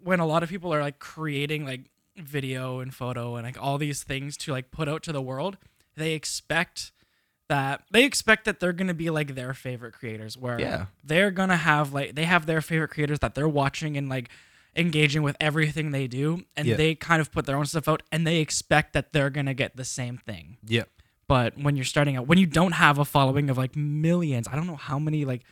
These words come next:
Speaker 1: followers, like, guys like Cody Ko and Noel Miller have,
Speaker 2: I
Speaker 1: or
Speaker 2: think
Speaker 1: even, like, Video Game Donkey.
Speaker 2: combined, uh, Video Game Donkey has, like, five million.
Speaker 1: Yeah,
Speaker 2: But
Speaker 1: like,
Speaker 2: he's
Speaker 1: he's
Speaker 2: also been
Speaker 1: fu-
Speaker 2: doing it for more than, like, almost ten years, I think.
Speaker 1: Yeah,
Speaker 2: I think
Speaker 1: he's
Speaker 2: he's
Speaker 1: been
Speaker 2: coming
Speaker 1: doing
Speaker 2: up
Speaker 1: it
Speaker 2: the
Speaker 1: since, like,
Speaker 2: ten-year
Speaker 1: it
Speaker 2: mark.
Speaker 1: started.
Speaker 2: He was one of the first people on YouTube.
Speaker 1: Like
Speaker 2: Well, one of the first gamers on YouTube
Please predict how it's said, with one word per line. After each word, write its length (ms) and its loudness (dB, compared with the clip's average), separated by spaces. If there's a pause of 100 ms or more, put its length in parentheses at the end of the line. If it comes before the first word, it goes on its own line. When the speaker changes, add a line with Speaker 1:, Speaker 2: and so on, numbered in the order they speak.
(280)
Speaker 1:
followers, 460 -2
like, 160 -4 (280)
guys 260 0
like 160 -8
Cody 260 -8
Ko 200 -4
and 80 -4
Noel 200 -6
Miller 260 -8
have, 240 -6
Speaker 2:
I 40 -4
Speaker 1:
or 20 0
Speaker 2:
think 180 2 (200)
Speaker 1:
even, 220 0
like, 160 2
Video 380 -2
Game 280 4
Donkey. 540 -2 (140)
Speaker 2:
combined, 240 0
uh, 20 6
Video 260 4
Game 160 2
Donkey 240 -4
has, 160 -4
like, 120 -6
five 260 4
million. 460 0 (140)
Speaker 1:
Yeah, 200 4
Speaker 2:
But 140 -20
Speaker 1:
like, 140 6
Speaker 2:
he's 140 6
Speaker 1:
he's 60 10
Speaker 2:
also 160 8
been 140 6
Speaker 1:
fu- 40 0
Speaker 2:
doing 180 2
it 120 -6
for 100 -14
more 300 -10 (200)
than, 220 -8
like, 240 -8 (180)
almost 320 -12
ten 260 -14
years, 260 -18
I 60 -20
think. 160 -14
Speaker 1:
Yeah, 80 -4
Speaker 2:
I 40 -2
think 80 -4
Speaker 1:
he's 100 -2
Speaker 2:
he's 40 -6
Speaker 1:
been 60 -2
Speaker 2:
coming 140 4
Speaker 1:
doing 80 2
Speaker 2:
up 20 -2
Speaker 1:
it 40 -2
Speaker 2:
the 60 -4
Speaker 1:
since, 120 -4
like, 120 0
Speaker 2:
ten-year 120 -4
Speaker 1:
it 100 -6
Speaker 2:
mark. 160 -8
Speaker 1:
started. 540 -10
Speaker 2:
He 100 -2
was 140 2
one 120 0
of 40 -6
the 60 -8
first 380 -6
people 240 -14
on 120 -14
YouTube. 60 -18
Speaker 1:
Like 160 -2
Speaker 2:
Well, 320 6
one 140 -2
of 60 0
the 60 0
first 320 -4
gamers 580 -6
on 160 -6
YouTube 420 -8